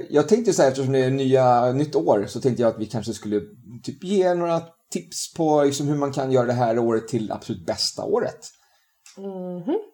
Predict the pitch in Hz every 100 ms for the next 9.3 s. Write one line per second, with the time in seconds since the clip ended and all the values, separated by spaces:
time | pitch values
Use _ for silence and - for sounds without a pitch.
0 | _ _ - 120 117 120 120 175 277 226
1 | 202 - 123 139 127 127 117 127 120 107
2 | 113 107 107 120 113 104 101 104 98 -
3 | - 117 117 98 - - _ _ _ _
4 | - 131 170 - - _ - 180 190 269
5 | 269 _ _ _ - - - 202 202 185
6 | 240 311 - - _ _ - - - 123
7 | - 214 233 214 226 196 - 269 226 277
8 | 214 220 214 214 202 180 135 110 101 123
9 | 196 202 226